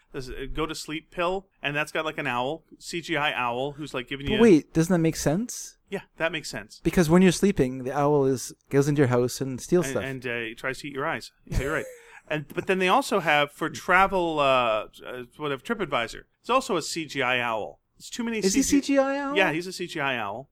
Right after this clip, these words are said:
Speaker 1: It's too many C G I owls.
Speaker 2: Okay.
Speaker 1: Also, look, Woody, Woody the owl still, Woodsy.
Speaker 2: What about Trivago? They have, like, a owl with sort of five o'clock shadow talking.
Speaker 1: We can get into that guy in a second.
Speaker 2: <laughs> That,
Speaker 1: Uh,
Speaker 2: that
Speaker 1: Woodsy
Speaker 2: owl?
Speaker 1: owl. There's that
Speaker 2: Woodsy owl,
Speaker 1: guy.
Speaker 2: okay.
Speaker 1: Uh, Hooters.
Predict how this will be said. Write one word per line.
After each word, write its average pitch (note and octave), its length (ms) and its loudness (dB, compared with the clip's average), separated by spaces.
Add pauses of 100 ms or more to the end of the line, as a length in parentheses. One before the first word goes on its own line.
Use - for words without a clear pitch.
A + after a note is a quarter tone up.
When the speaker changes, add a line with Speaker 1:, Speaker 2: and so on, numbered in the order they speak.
(120)
Speaker 1:
It's - 160 -18
too - 80 -4
many A3 180 -6
C F#3+ 220 -8
G E3 120 -8
I D#3+ 240 2
owls. B2 380 -2
Speaker 2:
Okay. - 160 2
Speaker 1:
Also, F3+ 540 2 (240)
look, C4+ 180 2 (180)
Woody, F#3+ 480 -4
Woody G#3+ 260 -2
the E3+ 100 2
owl C3 320 2
still, - 280 -6
Woodsy. F3+ 300 -4
Speaker 2:
What F3 80 6
about G3+ 200 10
Trivago? D3 640 2 (140)
They D3 120 2
have, D3 100 4
like, D3 200 4
a B2 160 6 (300)
owl C3 280 6
with B2+ 180 2
sort C3+ 120 2
of A2+ 40 -4
five B2+ 220 2
o'clock B2 240 -2
shadow B2 500 0 (300)
talking. B2+ 480 -6
Speaker 1:
We F3 100 -6
can E3+ 100 -12
get C#3 140 0
into B2+ 160 -6
that A2+ 220 -4
guy A2+ 100 -6
in G2+ 80 -10
a - 20 -12
second. G#2+ 360 -6
Speaker 2:
<laughs> - 380 -20
That, B2 80 -2
Speaker 1:
Uh, B2 40 4 (120)
Speaker 2:
that A#2+ 60 -4
Speaker 1:
Woodsy F#3 320 4
Speaker 2:
owl? D#3 200 6
Speaker 1:
owl. G3+ 220 -2 (260)
There's C#3 180 -2
that C#3+ 120 4 (100)
Speaker 2:
Woodsy A#2+ 80 4
owl, A#2+ 60 4
Speaker 1:
guy. C3+ 180 0
Speaker 2:
okay. C#3 320 -6
Speaker 1:
Uh, C#3 80 -6
Hooters. G3 640 -4